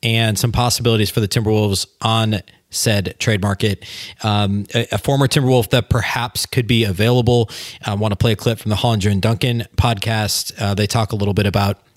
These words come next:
Zach LaVine, former Timberwolf and current Chicago Bull, who could potentially be had in a trade. We talked about him several weeks ago here on the show, but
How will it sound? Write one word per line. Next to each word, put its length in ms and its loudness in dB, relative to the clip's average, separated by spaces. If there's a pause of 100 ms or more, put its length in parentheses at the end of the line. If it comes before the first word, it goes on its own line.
(160)
Zach 300 0
LaVine, 320 2
former 220 0
Timberwolf 560 0 (440)
and 240 -2
current 240 0
Chicago 300 2
Bull, 200 2
who 100 0
could 220 0
potentially 460 -2
be 80 0
had 200 2
in 80 0
a 60 -2
trade. 480 2 (1300)
We 80 4
talked 240 0
about 140 4
him 100 4
several 260 2
weeks 240 2
ago 140 2
here 160 2
on 60 2
the 80 0
show, 180 2
but 220 -2